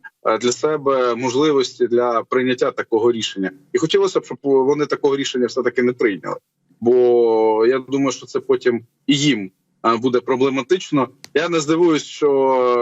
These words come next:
е, це може і по Алясці потім підняти питання, що давайте де-, де завоюємо продаж, е, Аляски, е, всередині дев'ятнадцятого сторіччя, там росіяни ж,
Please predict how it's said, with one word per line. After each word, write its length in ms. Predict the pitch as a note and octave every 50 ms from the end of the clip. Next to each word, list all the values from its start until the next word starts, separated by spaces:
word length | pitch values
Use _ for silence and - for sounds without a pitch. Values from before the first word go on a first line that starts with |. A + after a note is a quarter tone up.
| A#2+ A#2 A#2 A#2
е, 80 | A#2 A#2
це 100 | - D3
може 360 | C#3 C#3+ C#3 C3 C#3 C3+ C3+
і 300 | C3 C3+ C3 B2+ A#2+ - - _ _ _ -
по 60 | D#3+
Алясці 540 | D#3+ D#3 D3+ G3 A#3+ B3+ A#3+ - - G3 F#3+
потім 340 | - F#3+ F3+ D#3 E3+ D#3+
підняти 420 | - D#3+ C#3+ C#3+ D#3 D3 C#3 - C3+
питання, 600 | B2+ D3 C#3 - - C3+ C3+ C3 C3 B2+ B2 A#2+ - _ _ _ _
що 180 | - C#3+ C3
давайте 400 | B2+ C#3+ C#3+ E3 E3 D3+ D3+ D3
де-, 260 | C3+ C3+ D#3 D3 C#3+
де 140 | C#3 C3+ D#3
завоюємо 840 | D3+ C#3 D#3 D3+ D#3+ D#3+ D#3+ E3 D#3 D3+ D3+ D3 D3+ C#3+ C#3 B2 - - - _ _
продаж, 560 | - F3+ F#3+ G#3+ G3+ E3 F3 E3 - - -
е, 120 | D#3+ D#3+ D#3 D#3 D#3 D3+ D3+ D3+ D3 C#3+ C#3
Аляски, 680 | B2+ D3 D3+ D#3 E3+ F3 D#3 D#3+ - - - D3+ D3 C3 - - - - - -
е, 80 | C#3+ C#3+
всередині 800 | C3+ - E3+ E3 F3+ F3 E3 D3+ D#3 D#3 D#3 D#3 D3+ D3+ D3+ D3 D3 C#3+ C#3+ C#3+ C#3+ C#3+
дев'ятнадцятого 800 | C3+ D3 D#3 E3 D#3+ D#3+ E3 D#3+ D#3 D3 - - - D#3 C#3+ D3+
сторіччя, 520 | C#3+ - - D3+ D3+ F3+ F#3 D#3+ - D#3+ C#3
там 200 | - C3 B2+ C3
росіяни 460 | C3+ C3 - D3 D3 C#3+ C3+ C3 B2+
ж, 120 | - -